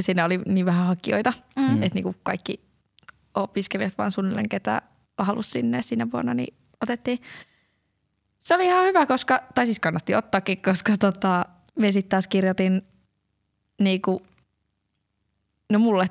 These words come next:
Speaker 1: tosi hyvät
Speaker 2: N-,
Speaker 1: paperit.
Speaker 2: ihan kelle tahansa hyvät paperit. Äläpäs nyt dumaa ittees.
Speaker 3: Se on
Speaker 1: No
Speaker 3: tosi
Speaker 1: niin.
Speaker 3: hyvä oikeesti.
Speaker 1: No e-, en paperit.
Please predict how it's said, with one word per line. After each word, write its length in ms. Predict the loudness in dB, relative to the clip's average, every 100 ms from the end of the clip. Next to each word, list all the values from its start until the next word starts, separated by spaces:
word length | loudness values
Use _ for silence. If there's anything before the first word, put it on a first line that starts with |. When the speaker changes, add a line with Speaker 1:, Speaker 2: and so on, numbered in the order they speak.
| 0
Speaker 1:
tosi 300 | 0 0 0
hyvät 520 | 0 0 -4 -8 -18 -20 _ _ _ _ _ _ _ _ _ 0
Speaker 2:
N-, 120 | 4
Speaker 1:
paperit. 400 | 4 2 0 2
Speaker 2:
ihan 220 | 2 0
kelle 280 | 0 -2 -2
tahansa 520 | -2 0 2 2 -2
hyvät 320 | -6 -6 -8 -10
paperit. 460 | -10 -8 -8 -10
Äläpäs 480 | -8 -6 -4 -6 -4
nyt 120 | -6 -2 0
dumaa 420 | 2 2 0 0
ittees. 480 | -4 -10 -8 -2 2 4
Speaker 3:
Se 60 |
on 60 | 4
Speaker 1:
No 60 | 4
Speaker 3:
tosi 140 | 2
Speaker 1:
niin. 160 | 2 2
Speaker 3:
hyvä 100 | 0
oikeesti. 300 | -2 -8 _ _
Speaker 1:
No 140 | 0 4
e-, 220 | 2 2
en 280 | 2 2 4
paperit. 680 | 2 2 0 0 -2 -8